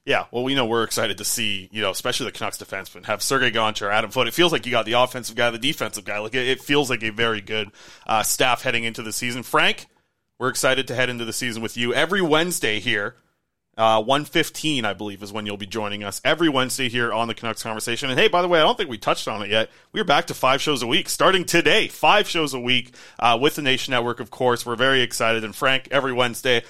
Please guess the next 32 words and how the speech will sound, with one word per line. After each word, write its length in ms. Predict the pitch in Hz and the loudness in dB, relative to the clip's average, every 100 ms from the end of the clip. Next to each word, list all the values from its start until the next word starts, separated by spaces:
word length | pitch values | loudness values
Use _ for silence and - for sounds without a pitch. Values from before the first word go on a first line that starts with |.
| - - | -6 -2
I'll 140 | 127 | 2
let 240 | 165 - | 2 4
you 60 | 165 | 4
out. 160 | 165 - | 4 2
Quads, 340 | 143 156 160 | 2 4 4
why 100 | 151 | 2
don't 220 | 147 - | 2 -2
you, 200 | 156 143 139 | -2 2 4
uh, 160 | 135 | 4
take 240 | - 147 143 | 2 -4 -2
us 160 | - | -4
with 100 | 139 | 0
our 80 | 120 | -2
quick 260 | - 151 120 | 0 -2 -2
Betway? 460 | 107 131 131 170 | 0 0 2 2
You 80 | 170 | 2
can 140 | 120 | -2
skip 320 | - - 175 - | -6 -2 -2 -2
to 100 | 135 | -2
the 160 | 123 | 0
end 180 | 131 143 | 0 0
here. 140 | 156 | 0
You're 160 | 147 156 | 2 4
not 160 | 233 233 | 4 2
the 60 | |
Betway 400 | - 185 151 135 | 2 2 2 2
guy 180 | 131 127 | 4 2
normally. 420 | 135 135 135 131 | 2 0 2 4
I 140 | 135 151 | 4 4
know 160 | 156 | 2
you, 160 | 147 143 | 2 0
you 100 | 147 | -2